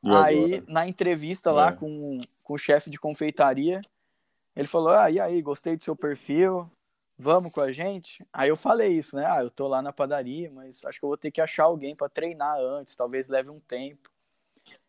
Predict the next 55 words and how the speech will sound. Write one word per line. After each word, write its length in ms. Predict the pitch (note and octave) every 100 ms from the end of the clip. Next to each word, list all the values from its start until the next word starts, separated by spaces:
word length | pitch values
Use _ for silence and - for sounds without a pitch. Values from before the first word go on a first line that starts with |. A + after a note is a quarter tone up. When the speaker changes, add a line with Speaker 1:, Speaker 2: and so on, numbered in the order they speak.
| _ -
Speaker 2:
Aí 120 | B2+
no 100 | C#3
outro 260 | D#3+ E3+ E3+
dia 260 | C3+ D3 E3
ele 120 | E3
me 120 | E3
ligou 320 | E3+ C#3+ D3
e 60 | E3
falou, 220 | F3 F3+
"E 80 | G#3
aí, 240 | F#3+ B2+ - _
você 340 | - _ -
vai 80 | C#3
ficar 180 | - D3
fazendo 380 | D3+ D3 C#3+ C#3
pão 260 | C#3 C3+
pra 180 | C3 B2
sempre, 400 | - D#3+ F#3+ C#3
a 40 |
vida 260 | B2+ C#3 C3+
toda?" 440 | - E3 F#3 C3 B2 - _ _ _ _ B2+
Eu 80 | -
falei, 340 | C3 B2 A#2 - -
"Caramba", 580 | C3+ C3+ B2+ C3 B2+
aí 120 | A#2+ C3+
fiquei 260 | - D#3+
reflexivo. 800 | D#3 C3+ D#3+ D#3 - D#3 D#3 F3
Speaker 1:
<laughs> 500 | G#3 - - - -
Speaker 2:
Aí 140 | C3+ C#3
no 200 | D#3+ E3+
mesmo 340 | E3+ G3+ A#3+
dia 180 | E3 F3+
eu 40 |
já 120 | E3 D#3+
falei 360 | E3+ D#3 D#3+
com 200 | - D#3
o 60 | D3
chefe 300 | - C#3+ -
da 120 | C#3+
padaria 640 | - C#3+ C#3 C3 C3+ D#3+ C3+
lá. 220 | C#3+ G3 _ _ _ _ _ _ _ _
Ele 80 | G3
ficou 260 | F3 F3 F#3
meio 200 | F#3+ F3
triste, 380 | - D3 G3 C#3
né? 120 | C#3+
Foi 160 | - C#3
um 100 | C#3+
baque, 420 | B2+ B2+ E3+ E3
porque 300 | - - C3+
ninguém 320 | C3+ B2+ D3
gosta 300 | E3+ D3 - C#3
de 140 | C3+
perder 440 | - C#3 B2+ C3
pessoas. 640 | C#3 B2+ - D3+ F#3 C4